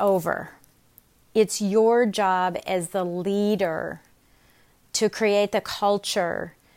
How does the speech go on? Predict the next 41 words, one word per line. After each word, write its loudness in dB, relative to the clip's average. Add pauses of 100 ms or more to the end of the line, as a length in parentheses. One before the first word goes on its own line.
(200)
that 4
is 0
gonna -4
create -4
this -4
unbelievable -2
rock -4
star -4
team. -6 (500)
And 2
if 4
you 6
are 6
a 4
leader, -2 (100)
right, 0 (440)
um, 2
and 0
think 0
about 4
a 4
rock 4
star, 4
and 0
that's 0
why 2
I 2
said 0
a 2
rock 0
star -4
team, -2
because -2
if -6
you 0
are 0
going -4
to -4
a -4
concert -2
and, -6